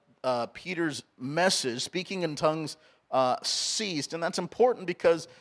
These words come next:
uh, if they continued speaking in tongues over one another on top of Peter's sermon,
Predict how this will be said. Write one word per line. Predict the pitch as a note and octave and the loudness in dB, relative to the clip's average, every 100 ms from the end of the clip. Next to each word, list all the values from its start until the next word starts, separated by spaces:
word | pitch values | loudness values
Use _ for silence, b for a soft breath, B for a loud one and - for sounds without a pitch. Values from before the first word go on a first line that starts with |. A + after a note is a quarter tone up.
| B B | B B
uh, | - - | -6 0
if | D#3 - | 0 2
they | E3+ | 0
continued | D#3+ - D#3+ - A#3+ B3+ - | 0 -2 -4 -2 -2 -4 -6
speaking | A3 G#3 G3 | -8 -8 -4
in | F3 | -4
tongues | D#3 E3+ E3 - | 0 0 0 -2
over | E3+ F#3 G3+ G3 | 2 2 4 4
one | F3 E3+ | 4 0
another | E3 D#3 D3+ D3+ | 2 4 6 4
on | C#3 D3 | 4 -2
top | - D#3 G3 | 0 2 2
of | E3+ - | -2 -6
Peter's | F3+ E3 D3+ | -8 -6 -4
sermon, | - F3 F3 D3 C#3 | -4 0 0 -2 -6